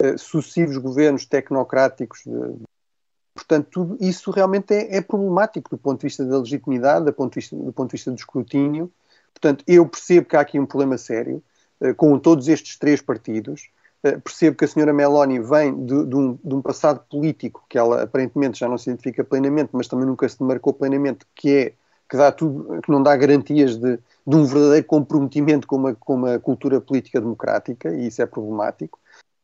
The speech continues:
Eh, em menor, eh, medida, a Liga também um pouco. O, o senhor Berlusconi é, é um dos pioneiros do populismo, eh, é um amigo de Putin, não é? Que ainda há, há poucos dias veio justificar a sua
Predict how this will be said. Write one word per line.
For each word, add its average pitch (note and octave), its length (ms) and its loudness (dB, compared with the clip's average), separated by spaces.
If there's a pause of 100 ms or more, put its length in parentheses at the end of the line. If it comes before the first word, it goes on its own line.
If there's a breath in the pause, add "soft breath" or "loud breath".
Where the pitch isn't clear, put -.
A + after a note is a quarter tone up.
(100)
Eh, C#3 420 4
em D#3+ 120 4
menor, D3+ 440 6
eh, C#3+ 280 -2 (260)
medida, C#3 580 0
a D3+ 40 2
Liga D3 340 2
também C3 260 0
um B2 80 -2
pouco. - 460 -2
O, D#3 300 -4
o B2 40 -4
senhor D3 200 2
Berlusconi C#3 720 2
é, D3 240 -4
é D3+ 40 0
um D3+ 120 0
dos C3 100 -10
pioneiros D3 380 0
do C3 100 -8
populismo, B2+ 680 -6 (360 soft breath)
eh, C#3+ 260 0
é D#3 40 4
um D3 120 4
amigo D3 260 2
de - 80 -20
Putin, D3 380 -2
não B2+ 280 -4
é? B2+ 360 -2
Que - 120 -10
ainda B2+ 220 0
há, A#2+ 220 0
há - 20 -6
poucos B2 340 -8
dias B2+ 240 -2
veio A#2+ 200 -2
justificar B2 680 -2
a A2+ 60 -4
sua A#2 400 -6